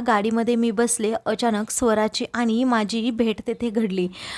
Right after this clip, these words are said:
मग मी स्वराचा जो माउथ ऑर्गन होता, त्यामध्ये ते हिरे लपवले.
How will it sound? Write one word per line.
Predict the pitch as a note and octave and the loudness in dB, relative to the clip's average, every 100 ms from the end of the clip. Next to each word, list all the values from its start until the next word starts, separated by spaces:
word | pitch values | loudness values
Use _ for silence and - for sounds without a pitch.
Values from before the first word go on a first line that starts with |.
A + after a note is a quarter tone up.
| - - - - | -12 -12 -10 2
मग | B3 B3 A3 A#3 B3 | 6 6 4 2 2
मी | B3 B3 B3+ | 4 4 2
स्वराचा | - A#3+ A3+ A3+ A#3+ | 4 4 4 2 2
जो | B3 | 2
माउथ | A#3 G#3+ A3 A#3+ | 2 2 2 0
ऑर्गन | G#3+ G#3 G#3+ | 0 2 2
होता, | G#3 B3 G#3 G#3+ | 0 0 0 0
त्यामध्ये | A#3 A3+ A#3+ G#3+ | 0 2 2 2
ते | A3 | -2
हिरे | B3 A#3 B3 B3+ | -2 0 4 4
लपवले. | A3 F#3+ G3+ G#3 F#3+ | 2 0 0 0 0